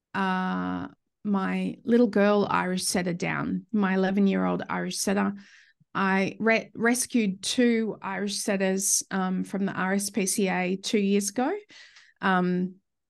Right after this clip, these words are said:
on the back of being severely traumatized. They were neglected and left in a house by themselves for four months. Um,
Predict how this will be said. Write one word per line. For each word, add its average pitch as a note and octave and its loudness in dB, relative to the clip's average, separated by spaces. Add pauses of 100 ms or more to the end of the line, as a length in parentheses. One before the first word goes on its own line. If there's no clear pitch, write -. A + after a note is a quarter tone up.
(380)
on G3+ 2
the G3+ 4
back G3 -2
of F#3+ 0
being F#3 0
severely F#3 0
traumatized. B3+ -2
They G3 -2
were F3+ -2
neglected G#3+ 0
and G3 0
left G3+ -2
in G3+ 4
a F#3+ 2
house G#3 -2
by - -2
themselves G#3 0
for C4 -8
four C4+ 0
months. C#4+ 2 (440)
Um, F#3+ 2